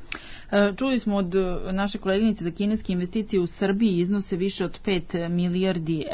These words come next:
evra, e, do sada. E, da li su po vašem mišljenju dobro iskorišćene?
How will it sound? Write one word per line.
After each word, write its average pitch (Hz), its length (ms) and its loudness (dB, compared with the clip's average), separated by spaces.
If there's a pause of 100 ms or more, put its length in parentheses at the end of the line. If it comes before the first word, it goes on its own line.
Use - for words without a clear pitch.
(100)
evra, 233 220 4
e, 170 480 -2
do 165 140 -6
sada. 226 440 2 (320)
E, 175 280 2
da 185 180 4
li 226 120 4
su 240 160 -4
po 240 100 -6
vašem 233 300 2
mišljenju 202 360 2
dobro 170 340 2
iskorišćene? - 640 -6